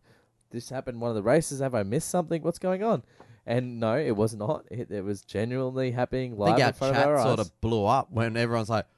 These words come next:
Speaker 2: "What the hell happened here?" Like, <laughs>
Speaker 1: <laughs>
Speaker 2: it's, who's
Speaker 1: Show us a bloody replay already.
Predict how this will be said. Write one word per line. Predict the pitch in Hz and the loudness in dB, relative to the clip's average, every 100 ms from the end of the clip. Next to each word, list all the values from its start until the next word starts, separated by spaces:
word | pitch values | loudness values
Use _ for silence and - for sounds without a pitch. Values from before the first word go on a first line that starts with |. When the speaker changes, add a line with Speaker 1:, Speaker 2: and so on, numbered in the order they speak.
| _ | _
Speaker 2:
"What | - 277 | -2 2
the | 285 | 2
hell | 269 | 2
happened | 262 240 254 | 2 2 2
here?" | 262 208 | 2 2
Like, | 156 165 | 4 6
<laughs> | 147 | 6
Speaker 1:
<laughs> | - | 6
Speaker 2:
it's, | 254 233 214 - | 4 4 -2 -4
who's | 233 254 - | -6 -6 4
Speaker 1:
Show | - 247 | 10 10
us | 247 | 10
a | - | 6
bloody | 226 240 233 | 6 6 6
replay | 220 247 220 220 | 4 4 6 8
already. | 220 202 202 196 208 | 10 8 6 4 2